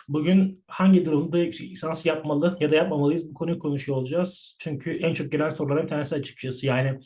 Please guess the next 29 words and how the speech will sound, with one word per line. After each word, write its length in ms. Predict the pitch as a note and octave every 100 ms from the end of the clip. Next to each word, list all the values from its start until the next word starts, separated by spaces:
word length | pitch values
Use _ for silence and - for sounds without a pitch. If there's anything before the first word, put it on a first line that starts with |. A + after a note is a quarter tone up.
| - - _ _
ben 240 | B2+ C#3 D3+
mezun 260 | D3 D3
oldum 360 | E3 D3+ D3+ E3+
ya 100 | C#3
da 100 | C#3+
olacağım 500 | C3+ C#3+ D#3+ F3 - _ _ -
ama 180 | C#3 D#3
işte 180 | - D#3+
benim 180 | E3
için 180 | E3 D#3+
yüksek 200 | E3+ -
lisans 360 | - E3 D3+ C3
gerekir 420 | D3 D#3 D3+ E3
mi 220 | D#3+ D#3+ C#3+
ya 140 | C#3
da 80 | D3+
işte 200 | - E3
yapmamalı 440 | E3 E3+ D#3+ D#3
mıyım, 320 | D3+ D#3+ F3+ E3
ne 80 |
yapmak 360 | E3 E3 D#3 C#3+
gerekir? 520 | D3 C#3+ - F#3 -
Bu 120 | F3
tarz 240 | E3+ E3 E3
konularla 400 | E3+ E3+ E3+ D3
ilgili 180 | E3 E3
biraz 220 | E3 -
konuşmak 420 | E3+ C#3+ F3 F3+
istiyorum. 480 | - F3+ E3+ G3